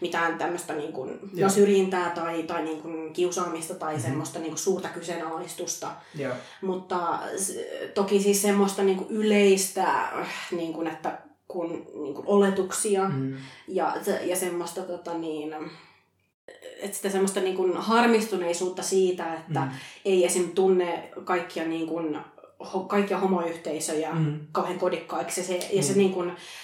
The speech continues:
Speaker 1: ää, sateenkaarihistoria puhuu tosi paljon niin kun, ää, tai varsinkin kymmenen vuotta sitten oli keskittynyt niin kun homo- ja lesbohistoriaan.
Speaker 2: Joo.
Speaker 1: Ja se ei vaan niin kun tuntunut
Speaker 2: Mhm.
Speaker 1: siltä, että se on ihan täysin mun historia. Ja mä
Speaker 2: Joo.
Speaker 1: koin, että,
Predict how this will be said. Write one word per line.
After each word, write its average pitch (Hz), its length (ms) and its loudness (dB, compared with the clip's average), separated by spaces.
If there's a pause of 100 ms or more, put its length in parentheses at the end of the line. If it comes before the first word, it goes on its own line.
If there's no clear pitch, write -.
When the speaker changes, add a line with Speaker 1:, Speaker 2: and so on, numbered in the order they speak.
(260)
Speaker 1:
ää, 170 220 -2
sateenkaarihistoria 175 1200 0 (200)
puhuu 180 260 0
tosi 190 260 2
paljon 156 560 -4 (260)
niin 131 280 -6
kun, 151 240 -8 (540)
ää, 156 460 -6
tai 180 140 2
varsinkin 185 300 2
kymmenen 175 260 4
vuotta 160 200 -8
sitten - 220 -6
oli 170 100 -4
keskittynyt 165 500 -6
niin 160 120 -2
kun 160 80 -6
homo- 175 260 0
ja 160 100 0
lesbohistoriaan. 160 1040 -4
Speaker 2:
Joo. 143 180 6 (140)
Speaker 1:
Ja 196 80 2
se 190 100 2
ei 180 140 4
vaan 190 120 6
niin 190 100 6
kun - 120 -4
tuntunut 139 360 4
Speaker 2:
Mhm. 143 60 2
Speaker 1:
siltä, 165 120 -2
että 160 100 -6
se 180 80 -4
on 160 60 -6
ihan 180 160 -6
täysin 175 360 -4
mun 175 160 -2
historia. 220 460 2
Ja 196 80 6
mä 147 160 6
Speaker 2:
Joo. - 80 4
Speaker 1:
koin, 202 200 6
että, 170 260 0